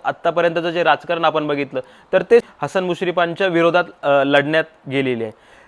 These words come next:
जसं मी तुम्हाला व्हिडिओच्या सुरुवातीला सांगितलं होतं की जेव्हा one to one फाईट होते तेव्हा हसन मुश्रीफांना इथली लढाई ही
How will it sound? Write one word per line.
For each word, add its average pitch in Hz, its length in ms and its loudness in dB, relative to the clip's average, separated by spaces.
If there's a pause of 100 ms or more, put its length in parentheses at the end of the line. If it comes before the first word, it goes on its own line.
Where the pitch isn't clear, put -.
(160)
जसं 165 220 2
मी 220 80 2
तुम्हाला 214 420 6
व्हिडिओच्या 180 500 -2
सुरुवातीला 185 400 2
सांगितलं 170 360 -4
होतं 190 140 -2
की 190 100 -2
जेव्हा 185 220 4
one 160 260 2
to 202 100 4
one 214 100 2
फाईट 156 280 -2
होते 131 180 -4
तेव्हा 165 320 2
हसन 175 200 -2
मुश्रीफांना 175 680 -4
इथली 175 300 -2
लढाई 175 260 2
ही 185 200 -4